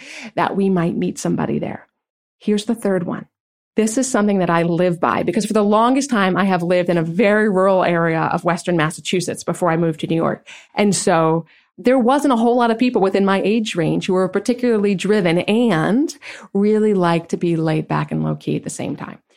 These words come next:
right? It was really easy to find type A, super driven, all in career folks who maybe didn't have a lot of relationships or their relationships weren't going great. And it was also really easy to find super loving, wonderful people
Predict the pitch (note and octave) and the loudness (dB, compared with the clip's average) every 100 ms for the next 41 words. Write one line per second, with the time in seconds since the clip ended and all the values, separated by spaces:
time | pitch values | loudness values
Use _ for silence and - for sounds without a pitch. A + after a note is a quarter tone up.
0 | _ G3 G#3+ - G3 F#3 G#3+ C4+ D4 A#3 | _ -2 0 0 0 2 2 2 2 2
1 | A#3 A#3 G#3+ F#3+ F#3 F3+ F3 F#3 F#3 G3+ | 0 0 0 2 2 2 0 0 -2 0
2 | F3 E3+ E3+ - F#3 G#3 F#3 E3 E3 - | 0 0 -2 -4 -2 -2 -2 0 -2 0
3 | E3 F#3 F3+ F3 F3 E3 E3+ D#3+ D#3 D#3+ | 0 2 2 0 0 0 0 0 -2 -2
4 | - - E3 E3 E3+ E3+ F3+ F3 F3 E3+ | -6 -4 -2 0 0 0 0 0 0 2
5 | E3 D#3+ E3 D#3+ D#3 D#3+ D3+ D#3 - - | 2 0 0 -2 -2 -6 -6 -6 -6 -6
6 | D#3+ D#3 D#3 D3+ F3 E3+ E3 D#3 D#3+ E3+ | -4 0 -2 -2 -6 -4 -2 -2 0 -2
7 | E3 - - _ - _ G#3+ G#3+ G#3+ A3 | -2 -4 -6 _ -20 _ 0 2 4 2
8 | A3+ A3 G3+ G#3+ A3 G#3+ G3+ G3+ G3 F3 | 2 2 2 2 2 2 2 0 2 2
9 | E3+ D#3+ - - A3+ A#3 G#3 F3+ E3 E3 | 2 -2 -6 -2 0 2 0 2 2 2
10 | E3 D#3 - F3 F3 F#3 G#3 G#3 F#3 D#3 | 0 -2 -4 -2 0 2 2 0 0 -2
11 | D#3+ D#3 D#3+ | -4 -2 -4